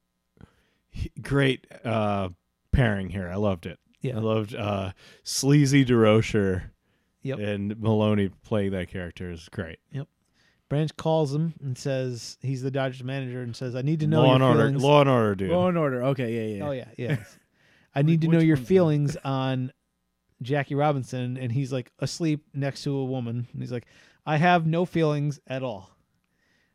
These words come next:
Speaker 2: He's like, "Are you gonna be able to do this?" And he's like, "If he can help us win, I don't care.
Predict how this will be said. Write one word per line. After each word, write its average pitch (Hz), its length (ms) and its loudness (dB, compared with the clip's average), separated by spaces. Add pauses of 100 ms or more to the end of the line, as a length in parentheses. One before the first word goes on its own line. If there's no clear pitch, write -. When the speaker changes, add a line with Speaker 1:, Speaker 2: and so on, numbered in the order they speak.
(120)
Speaker 2:
He's - 100 -20
like, - 220 -14 (120)
"Are 135 60 -6
you 139 120 -2
gonna 151 140 -2
be 151 80 0
able 147 160 2
to 143 60 0
do 170 160 2
this?" 123 200 -4
And 123 80 -8
he's 120 140 -6
like, 113 220 -12 (300)
"If - 80 -20
he 131 100 -8
can 156 120 -4
help 185 160 0
us - 140 -8
win, 185 320 0 (560)
I 139 80 -10
don't 143 200 -2
care. 156 360 -2